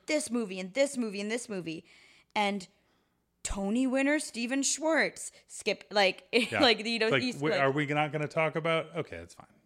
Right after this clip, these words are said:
Speaker 1: I mean, he's got Godspell, Pippin at this point. If he
Speaker 2: Mm-hmm.
Speaker 1: had Wicked, they would have mentioned Wicked. But,
Speaker 2: True.
Speaker 1: uh, yeah, so, like,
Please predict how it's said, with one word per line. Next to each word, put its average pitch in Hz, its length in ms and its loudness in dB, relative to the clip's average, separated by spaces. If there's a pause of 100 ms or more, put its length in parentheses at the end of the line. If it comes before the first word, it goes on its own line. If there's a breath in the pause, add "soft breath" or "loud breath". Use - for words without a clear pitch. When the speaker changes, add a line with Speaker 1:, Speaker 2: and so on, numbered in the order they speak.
(260)
Speaker 1:
I 254 80 0
mean, 269 200 2
he's 269 120 -6
got 233 220 -4
Godspell, 190 500 0
Pippin 165 300 -8
at 156 100 -8
this 160 160 -10
point. 147 400 -12
If 214 140 -4
he 285 120 -2
Speaker 2:
Mm-hmm. 302 60 0
Speaker 1:
had 277 160 -2
Wicked, 170 600 -4
they 175 160 -4
would 151 160 -8
have 143 160 -12
mentioned 143 340 -12
Wicked. - 320 -16 (140)
But, - 100 -8
Speaker 2:
True. 92 100 -12 (680)
Speaker 1:
uh, 175 380 0 (960 soft breath)
yeah, 226 260 4
so, 220 220 -4
like, 214 180 4